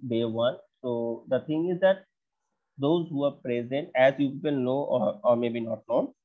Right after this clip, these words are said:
L M S is down for some particular technical reason. So the attendance and the note share is not possible at this particular moment. So kindly you people put your names in the chat box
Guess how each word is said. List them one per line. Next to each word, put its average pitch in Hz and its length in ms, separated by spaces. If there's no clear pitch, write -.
L 131 100
M 139 140
S 143 120
is 139 140
down 123 380
for 147 200
some 139 180
particular 123 600
technical 131 440
reason. 143 500
So 127 60
the 120 180
attendance 120 560
and 117 260
the 120 140
note 120 260
share 131 400
is 131 160
not 127 140
possible 143 420
at 143 200
this 170 180
particular 131 320
moment. 123 480
So 123 380
kindly 226 540
you 151 140
people 170 260
put 180 300
your 185 120
names 156 360
in 151 100
the 147 100
chat 131 360
box 151 320